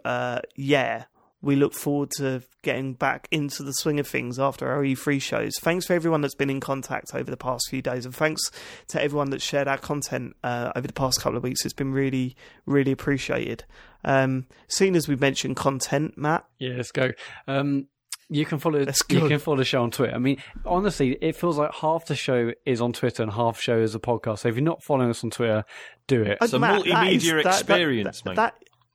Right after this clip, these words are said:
Speaker 1: that is total bollocks.
Speaker 2: <laughs> Oh, well, no, like, I, I, I, <laughs> we've been, like, tweeting so much and doing, you know, doing stuff since, or around E three so much that it feels like we've barely recorded 'cause we went away and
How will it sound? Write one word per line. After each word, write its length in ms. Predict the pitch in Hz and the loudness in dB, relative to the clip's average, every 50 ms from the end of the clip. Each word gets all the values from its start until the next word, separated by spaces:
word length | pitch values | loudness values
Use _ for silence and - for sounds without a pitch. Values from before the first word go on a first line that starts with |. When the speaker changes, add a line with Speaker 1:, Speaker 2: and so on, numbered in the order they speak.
| _ _ _ - 180 | _ _ _ -4 0
Speaker 1:
that 220 | - 214 208 - 220 | 0 0 0 0 -4
is 100 | 190 - | -4 -4
total 420 | - - 208 185 175 - - 170 | 0 2 2 2 2 0 -2 0
bollocks. 540 | 160 131 180 180 156 135 113 202 - - - | 2 4 4 4 4 2 2 -2 -2 0 2
Speaker 2:
<laughs> 60 | 214 | 2
Oh, 80 | 226 262 | 2 2
well, 140 | 254 269 277 | 2 2 2
no, 160 | 330 311 233 | 2 2 2
like, 360 | 170 165 196 202 202 208 214 | 2 2 2 2 0 0 -2
I, 140 | 208 196 196 | -2 -2 -4
I, 380 | - - 196 196 208 185 - - _ _ _ - 160 - - | -2 0 0 0 -2 -2 -6 -14 _ _ _ -2 -2 0 0
I, 120 | 311 269 - - | 0 -2 -2 -6
<laughs> 200 | - - - - | -18 -18 -10 -4
we've 220 | 156 160 185 196 170 | 0 0 2 2 2
been, 120 | 185 190 | 2 2
like, 280 | 190 185 180 175 175 160 | 4 4 2 0 0 -4
tweeting 280 | - - 214 220 202 156 | -2 0 0 2 0 2
so 160 | - 170 156 | 2 2 2
much 320 | 147 139 135 - - - | 2 2 0 0 -2 0
and 320 | 151 139 135 131 120 120 - | 2 2 2 2 0 0 -2
doing, 380 | - 147 143 143 139 139 147 | 0 2 2 2 2 2 2
you 80 | 147 127 | 4 4
know, 80 | 117 113 | 2 2
doing 300 | 113 - 139 139 143 139 | 0 0 0 2 2 0
stuff 260 | - - 127 113 - | 0 0 -2 -2 0
since, 260 | - - 123 120 - - | -2 -2 -2 -2 -2 -2
or 200 | 98 135 131 - - | 0 0 0 0 -2
around 360 | 135 131 131 135 127 127 120 117 | -2 0 2 2 2 2 2 2
E 80 | 120 120 | 2 0
three 280 | - - 131 131 120 110 | 0 0 0 0 0 0
so 180 | - - 120 | 0 0 0
much 240 | 113 113 - - - | 0 0 -2 -4 -2
that 120 | - 123 120 | 0 0 0
it 80 | 117 | 0
feels 180 | - 156 160 139 | 0 0 0 2
like 120 | 147 139 | 2 2
we've 220 | 135 127 123 117 - _ | 2 2 0 0 -2 _
barely 240 | - 127 127 120 120 | 0 2 2 2 2
recorded 560 | 117 113 113 - 135 135 131 123 110 107 - - | 2 0 0 0 2 2 2 2 0 -2 -4 -2
'cause 200 | - 117 104 110 | 0 0 0 0
we 80 | 113 110 - | -2 -2 -2
went 160 | - 123 117 113 | 0 2 2 4
away 320 | 107 110 113 113 110 104 | 4 4 4 4 2 2
and 220 | 104 107 110 107 | 0 -2 -4 -6